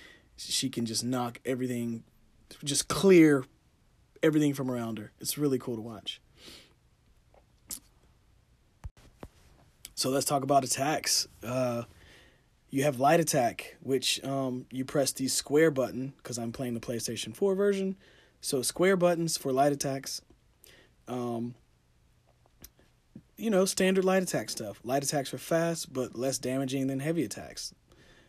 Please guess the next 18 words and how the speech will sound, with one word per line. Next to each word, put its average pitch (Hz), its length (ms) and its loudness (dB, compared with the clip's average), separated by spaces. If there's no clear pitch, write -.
Um, 110 460 -6
in 139 120 -2
this 165 160 4
particular 147 360 0
game, 135 420 -2
you 147 160 -4
can 135 240 -2
repeatedly 139 460 -2
press 143 540 -2
the 143 280 0
light 147 240 2
attack 151 320 -2
button 160 300 -2
for 123 640 -4
a 113 100 -10
combo. 123 540 -4
Um, 117 720 -6
also, 139 500 0